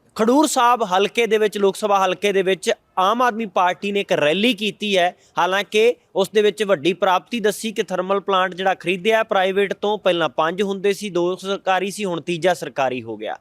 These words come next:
ਦੂਜੇ ਵੀ ਦੋ ਕਹਿੰਦੇ, "ਗੱਲ ਕਰਨ ਤੇ ਅਸੀਂ ਖਰੀਦ ਲਵਾਂਗੇ।" ਪਰ ਉਸ ਦੇ ਨਾਲ ਮੁੱਖ ਮੰਤਰੀ ਨੇ ਜਿਹੜੀਆਂ ਸਿਆਸੀ ਤੌਰ ਤੇ ਭਾਜਪਾ ਨੂੰ ਘੇਰਨ ਦੀਆਂ ਗੱਲਾਂ ਕੀਤੀਆਂ ਜਾਂ ਫਿਰ ਪਾਰਲੀਮੈਂਟ ਚੋਣ ਜਿੱਤਣ ਲਈ ਜਿਹੜੇ ਦਾਅਵੇ ਕੀਤੇ, ਇਸ ਦੇ ਉੱਤੇ ਚਰਚਾ ਕਰਾਂਗੇ।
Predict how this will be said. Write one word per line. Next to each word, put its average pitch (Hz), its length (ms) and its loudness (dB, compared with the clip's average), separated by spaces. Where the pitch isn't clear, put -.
ਦੂਜੇ 208 300 2
ਵੀ 240 100 -4
ਦੋ 208 180 4
ਕਹਿੰਦੇ, 208 380 0
"ਗੱਲ 180 260 2
ਕਰਨ 185 260 0
ਤੇ 202 100 -4
ਅਸੀਂ 180 160 -6
ਖਰੀਦ 151 260 -4
ਲਵਾਂਗੇ।" 127 440 -4
ਪਰ 220 140 2
ਉਸ 233 180 0
ਦੇ 254 100 4
ਨਾਲ 233 260 2
ਮੁੱਖ 233 240 -2
ਮੰਤਰੀ 233 340 -4
ਨੇ 233 120 -2
ਜਿਹੜੀਆਂ 226 280 -6
ਸਿਆਸੀ 202 400 -2
ਤੌਰ 202 280 2
ਤੇ 208 180 -2
ਭਾਜਪਾ 185 500 0
ਨੂੰ 214 180 -2
ਘੇਰਨ 190 260 0
ਦੀਆਂ 202 180 -4
ਗੱਲਾਂ 202 280 0
ਕੀਤੀਆਂ 208 520 -8
ਜਾਂ 220 200 2
ਫਿਰ 220 200 0
ਪਾਰਲੀਮੈਂਟ 214 580 0
ਚੋਣ 208 280 -4
ਜਿੱਤਣ 208 300 -4
ਲਈ 214 140 -2
ਜਿਹੜੇ 202 220 0
ਦਾਅਵੇ 175 280 2
ਕੀਤੇ, 185 320 -4
ਇਸ 156 120 -2
ਦੇ 175 80 -2
ਉੱਤੇ 190 180 -2
ਚਰਚਾ 196 340 -2
ਕਰਾਂਗੇ। 220 460 0